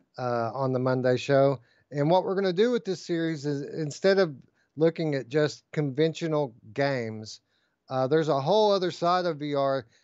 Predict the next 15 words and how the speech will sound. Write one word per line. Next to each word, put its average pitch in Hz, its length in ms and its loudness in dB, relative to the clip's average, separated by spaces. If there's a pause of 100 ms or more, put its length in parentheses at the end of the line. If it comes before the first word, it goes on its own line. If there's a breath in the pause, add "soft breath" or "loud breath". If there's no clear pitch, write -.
(100)
that 139 180 -2
we've 151 320 -4
barely 180 460 0 (120)
even 143 240 -6
looked 151 280 -2
at, 113 320 -4 (300 soft breath)
and 139 180 -4
that 190 200 4
is 139 260 -4 (460)
the, 139 360 0
uh, 127 380 2 (140)
emulators 185 840 2 (220)
and 135 260 -6
mods. 117 640 -2 (320)
There 185 200 4